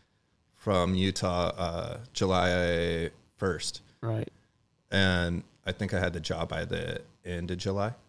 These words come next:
Speaker 2: Right. So either way, though, you had a month till Heydays, basically.
Speaker 1: Yeah,
Speaker 2: Yeah.
Speaker 1: exactly. And then that was Heydays, and then you and I did a video premiere in Minnesota.
Speaker 2: Oh, yeah.
Speaker 1: And
Speaker 2: That was our
Speaker 1: so,
Speaker 2: first
Speaker 1: no,
Speaker 2: bonding
Speaker 1: it wasn't
Speaker 2: experience.
Speaker 1: before Heydays. The first thing was,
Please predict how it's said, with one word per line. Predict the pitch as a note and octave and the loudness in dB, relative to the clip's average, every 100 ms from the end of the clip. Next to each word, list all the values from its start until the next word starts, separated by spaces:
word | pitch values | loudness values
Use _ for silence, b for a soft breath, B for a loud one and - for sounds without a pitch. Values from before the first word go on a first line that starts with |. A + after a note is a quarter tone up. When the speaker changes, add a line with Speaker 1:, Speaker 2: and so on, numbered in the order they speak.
| - | -2
Speaker 2:
Right. | C#3 D#3+ | -2 2
So | C3+ D3+ C#3+ - | 6 8 8 4
either | G#3+ E3 D3 | 8 10 12
way, | C3+ | 12
though, | B2+ | 10
you | A#2+ | 10
had | B2 | 10
a | |
month | B2 C3 B2 | 10 8 8
till | B2+ A#2 | 4 2
Heydays, | A#2 A#2 - - - | 4 2 2 -2 -2
basically. | - - - | -2 0 4
Speaker 1:
Yeah, | B2 A2+ F#2+ G#2+ | 6 6 2 2
Speaker 2:
Yeah. | |
Speaker 1:
exactly. | B2 A2+ G#2 G#2 F#2 | 6 8 6 6 2
And | F#2 | 4
then | G2+ G2+ | 4 4
that | G2 F#2 | 4 4
was | F#2+ F#2 F2+ - - - - - | 4 2 2 -2 -6 -12 -10 0
Heydays, | A#2 A2+ A2 A2 G#2 | 4 6 6 6 4
and | G#2+ G2+ | 2 4
then | G2+ | 6
you | A2 | 6
and | G#2 | 6
I | G2+ G#2+ | 6 6
did | G#2 G2 F#2+ F#2+ | 6 6 4 4
a | F#2+ | 0
video | F#2 G#2 G2+ G2 | 2 2 4 4
premiere | F#2+ G2+ G2 F#2+ | 2 0 2 2
in | F2+ G2 F#2+ | 2 2 2
Minnesota. | G2 F#2 - G#2 A2+ F#2+ G2+ - | 0 0 0 2 4 4 0 0
Speaker 2:
Oh, | A#2+ A#2+ | 2 4
yeah. | B2 B2 A#2+ A#2 - - - | 4 4 2 0 -6 -12 0
Speaker 1:
And | G#2 G2 F#2 F2+ | 4 6 4 2
Speaker 2:
That | - | 0
was | B2+ | 2
our | A#2+ | 4
Speaker 1:
so, | - | 8
Speaker 2:
first | C3+ C3+ | 8 10
Speaker 1:
no, | C#3 | 10
Speaker 2:
bonding | C3+ C3+ C3 | 12 12 10
Speaker 1:
it | |
wasn't | B2+ A#2+ | 8 6
Speaker 2:
experience. | C3 A#2+ A#2+ | 6 8 8
Speaker 1:
before | C#3 | 8
Heydays. | C3 B2+ C#3 A2 G#2+ | 8 6 6 4 4
The | |
first | G#2 A2+ A2 - | 2 2 2 2
thing | G#2+ G2+ | 0 4
was, | G2+ G2 G2 G2+ | 4 4 2 -2